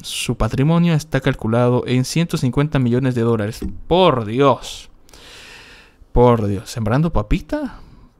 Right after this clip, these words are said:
Puede ser, ¿no? Puede ser, puede ser. Increíble, increíble. Bien, siguiente dato. El caso de las hermanas Terán revive, resurge, pues a una de las hermanas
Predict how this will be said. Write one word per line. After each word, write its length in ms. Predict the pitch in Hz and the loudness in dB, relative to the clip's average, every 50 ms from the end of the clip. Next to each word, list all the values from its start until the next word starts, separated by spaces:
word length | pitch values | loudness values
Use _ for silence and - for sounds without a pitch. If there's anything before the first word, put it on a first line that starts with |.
| _ _ | _ _
Puede 260 | - 104 95 92 90 | 0 0 0 -2 -4
ser, 320 | - - 180 190 123 98 101 | -4 -2 0 0 0 0 0
¿no? 220 | 117 165 185 - - | -2 -2 -2 -4 -4
Puede 220 | - 117 123 110 | -2 0 0 0
ser, 220 | - - 131 92 - - - - | 2 0 0 -2 -2 -8 -10 -8
puede 180 | 104 95 92 | -6 -6 -6
ser. 180 | - - - - - - _ _ _ _ _ _ _ - - - - - - - - - - - - - _ _ - - - | -8 -12 -14 -16 -18 -20 _ _ _ _ _ _ _ -20 -20 -20 -20 -20 -20 -20 -20 -20 -20 -20 -20 -20 _ _ -12 -4 0
Increíble, 640 | 131 127 120 - 120 110 110 110 107 98 101 101 - - - - - | 0 0 0 0 0 0 0 0 0 -2 -4 -6 -8 -12 -16 -14 -10
increíble. 500 | - 127 127 127 - 123 110 104 113 - - - - - - - - _ _ _ _ - - - - - _ _ _ _ _ _ - - - - - | -8 -6 -6 -6 -6 -6 -6 -6 -8 -10 -12 -14 -18 -20 -20 -20 -20 _ _ _ _ -20 -20 -20 -20 -20 _ _ _ _ _ _ -14 -14 -12 -10 -6
Bien, 400 | 147 131 131 135 123 117 117 - | 0 4 4 6 4 4 2 -2
siguiente 440 | - - 135 139 151 156 151 147 | -4 -2 0 2 4 4 4 4
dato. 340 | 123 117 113 - - - - _ _ _ _ - | 2 2 2 -2 -6 -8 -8 _ _ _ _ 2
El 220 | 190 202 190 - | 2 2 2 2
caso 380 | - 320 339 302 - - 247 214 | 0 2 2 2 2 4 4 4
de 100 | 185 156 | 6 4
las 200 | 143 139 - - | 2 2 2 0
hermanas 560 | 135 135 135 190 262 285 247 180 147 - - | 0 2 2 2 2 4 4 2 0 0 0
Terán 600 | - 135 127 156 196 208 196 196 202 208 202 - _ _ _ _ _ - | 2 2 4 4 6 6 4 4 2 2 -2 -6 _ _ _ _ _ -10
revive, 680 | 254 226 - - 120 139 185 214 214 160 107 90 - - - _ - - - - - - - - | -10 -8 -6 -4 -2 0 2 2 2 2 0 -2 -6 -10 -20 _ -20 -20 -20 -20 -20 -20 -16 -10
resurge, 680 | - 117 - - - 233 240 220 170 143 - - 110 95 | -6 -6 -4 -2 2 4 4 4 4 2 -2 -4 -6 -6
pues 460 | - - 113 110 - - - - - _ - | -4 -4 -4 -4 -4 -4 -8 -10 -10 _ -2
a 140 | 123 151 | 2 4
una 320 | 196 262 320 302 254 156 120 | 4 4 4 4 4 4 4
de 80 | 107 | 4
las 180 | 160 202 190 - | 2 2 2 0
hermanas 640 | 110 110 113 135 151 143 131 135 139 139 - - | 0 0 2 4 4 4 4 4 2 0 -2 -6